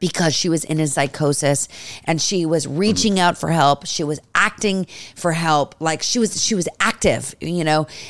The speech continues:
Speaker 1: and this is not just someone that was ignoring this. So, eh, these advances in medicine are very exciting. But now I wanna ask you, like,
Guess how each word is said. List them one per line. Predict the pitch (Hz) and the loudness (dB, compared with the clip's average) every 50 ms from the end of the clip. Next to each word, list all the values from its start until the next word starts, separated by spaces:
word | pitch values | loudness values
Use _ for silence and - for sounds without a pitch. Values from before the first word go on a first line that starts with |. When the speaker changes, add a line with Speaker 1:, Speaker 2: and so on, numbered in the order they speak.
| - _ - | -16 _ -4
Speaker 1:
and | - 175 180 180 - - | -2 -2 -2 -2 -6 -8
this | - 180 175 185 214 196 220 | -10 -8 -4 -2 -2 0 0
is | 220 185 | -2 0
not | 208 202 208 202 185 | 0 2 2 0 0
just | - - - | -4 -4 -2
someone | - 190 180 175 170 165 | 0 0 0 0 0 0
that | 147 - | 0 0
was | 156 147 | 0 0
ignoring | 156 147 143 151 147 143 139 135 131 127 | -2 0 0 0 2 2 2 2 0 -2
this. | - - - - - - - | -4 -6 -6 -8 -8 -6 -4
So, | - - 190 175 - - - _ _ _ - | -2 2 2 2 2 -2 -6 _ _ _ -12
eh, | 101 - - | -12 -12 -10
these | - 185 175 - 185 180 233 220 214 208 226 220 180 - - - - - - - - - - - - - - - _ _ _ _ - | -10 -10 -10 -8 -2 0 0 0 2 0 0 0 -2 -4 -6 -10 -16 -20 -20 -20 -20 -20 -20 -20 -20 -20 -20 -20 _ _ _ _ 2
advances | 196 202 185 175 160 175 214 220 233 247 247 196 240 247 190 208 | 2 4 4 2 2 2 2 2 2 2 2 0 0 0 0 0
in | 196 190 180 | 0 2 2
medicine | 165 165 160 165 160 - - 156 156 156 160 170 - | 2 4 4 2 0 0 0 0 0 2 2 0 0
are | - - 165 165 | 0 2 0 0
very | 147 139 139 156 190 185 175 180 180 165 | 0 0 2 2 4 6 6 6 4 4
exciting. | 160 135 - - 151 127 131 135 127 135 127 127 123 120 139 - _ - _ _ _ _ _ _ _ _ | 2 0 0 2 4 4 6 6 4 4 2 2 0 -2 -6 -8 _ -20 _ _ _ _ _ _ _ _
But | - 220 202 | 0 2 2
now | 226 240 247 | 4 4 4
I | 254 254 | 4 4
wanna | 254 262 262 254 | 4 4 4 4
ask | 214 - 202 202 196 180 - - - | 2 2 2 2 2 0 -2 -2 -2
you, | 214 233 240 220 202 175 | 0 2 4 4 4 4
like, | 165 165 175 170 165 - | 2 2 2 0 0 -2